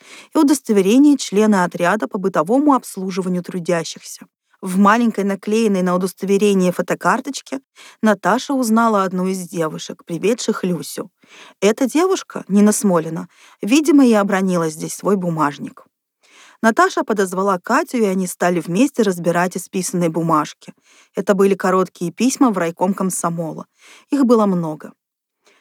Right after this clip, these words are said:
"Помогите, девушки. Мы все лежим и не в силах подняться. Я и трое детей. Вчера умерли муж и сын. Помогите похоронить. В квартире номер восемь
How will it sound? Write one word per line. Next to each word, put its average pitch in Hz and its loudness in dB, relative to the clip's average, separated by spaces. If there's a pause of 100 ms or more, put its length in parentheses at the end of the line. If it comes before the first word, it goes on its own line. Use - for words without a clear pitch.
(200)
"Помогите, 226 2
девушки. 180 -2 (240)
Мы 214 2
все 208 0
лежим 214 0 (100)
и 196 0
не 185 4
в - -8
силах 254 0
подняться. 165 -6 (300)
Я 247 2
и 254 4
трое 196 0
детей. 175 -10 (800)
Вчера 277 2
умерли 262 4
муж 208 -2
и 185 -4
сын. 165 -6 (160)
Помогите 226 0
похоронить. 170 -4 (800)
В - -20
квартире 214 2
номер 233 4
восемь 220 -2